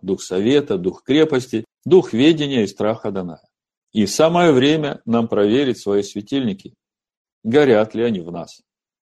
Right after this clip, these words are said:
И, как мы говорили, для того, чтобы они горели, нужен елей. И вот мы подошли к ответу на наш вопрос о том, где нам взять те маслины,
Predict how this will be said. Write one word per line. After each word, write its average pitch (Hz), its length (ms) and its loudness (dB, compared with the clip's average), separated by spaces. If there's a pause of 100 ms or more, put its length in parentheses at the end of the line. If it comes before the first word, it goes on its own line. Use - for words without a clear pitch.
(1000)
И, 104 80 -8
как 104 200 0
мы 101 100 -2
говорили, 143 540 4
для 127 140 2
того, 120 200 2
чтобы 104 280 -2
они 95 140 -2
горели, 113 460 0
нужен 98 540 -6 (120)
елей. 87 400 -8 (1200)
И 117 80 -2
вот 156 160 -2
мы 143 120 -4
подошли 123 400 0
к - 60 -4
ответу 117 440 0
на 101 120 -2
наш 98 220 -6
вопрос 139 340 -4
о 113 60 0
том, 135 360 -4 (180)
где 113 280 0
нам 117 160 2
взять 123 560 2
те 110 140 -2
маслины, 117 800 0